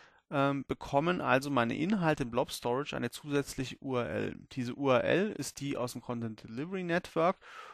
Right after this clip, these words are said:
Und über diese U R L kann ich jetzt die Inhalte im Blob Storage auch adressieren. Das heißt, wenn ich das C D N aktiviert habe, heißt es nicht, dass der Zugriff nur noch über das C D N, äh,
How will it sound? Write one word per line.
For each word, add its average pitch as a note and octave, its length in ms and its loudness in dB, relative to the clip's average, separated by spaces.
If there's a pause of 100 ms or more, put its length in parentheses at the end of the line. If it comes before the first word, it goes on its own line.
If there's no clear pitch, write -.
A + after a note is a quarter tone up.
(120)
Und C#3+ 160 0
über C#3 140 2
diese F#3 260 0
U D3+ 160 2
R C3 140 8
L C3+ 160 4
kann C#3+ 220 2
ich D#3+ 140 0
jetzt - 280 -4
die - 120 -10
Inhalte F3+ 440 0
im D3 60 -4
Blob C#3+ 180 -2
Storage C#3 380 -2
auch D3 220 4
adressieren. - 760 -2
Das - 240 -8
heißt, C3+ 220 2
wenn C#3+ 100 2
ich C3+ 80 2
das - 120 -4
C C3+ 140 0
D B2+ 140 2
N C#3 180 -2
aktiviert C3 640 -2
habe, C3+ 260 4
heißt C3+ 180 2
es B2 120 -4
nicht, D#3 240 -2
dass C3 100 -4
der B2 160 0
Zugriff C#3 380 -6
nur D3+ 120 0
noch F#3+ 200 -2
über C3 100 0
das A#2+ 160 0
C B2+ 140 0
D - 100 -4
N, G#3 260 4 (540)
äh, B2 340 8